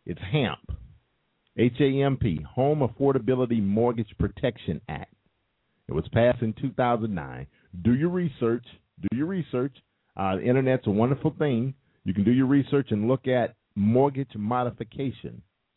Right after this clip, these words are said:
See how it works for you. It's almost like that, that, you know, years ago when they came out with the reverse mortgage.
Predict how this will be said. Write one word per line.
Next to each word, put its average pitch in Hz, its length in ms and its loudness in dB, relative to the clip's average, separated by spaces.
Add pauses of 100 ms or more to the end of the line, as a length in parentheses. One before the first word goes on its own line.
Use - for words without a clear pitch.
(360)
See 175 160 2
how 143 180 6
it 113 100 2
works 120 320 0
for 117 80 -2
you. 76 280 -4 (220)
It's 123 120 0
almost 190 320 2
like 151 200 -2
that, 131 240 -2
that, 113 360 0 (160)
you 113 160 -2
know, 113 220 4
years 131 360 2
ago 113 200 2
when 107 160 2
they 101 100 -4
came 113 400 -4
out 110 160 -4
with 95 140 -2
the 98 80 -2
reverse 95 440 2
mortgage. 101 380 0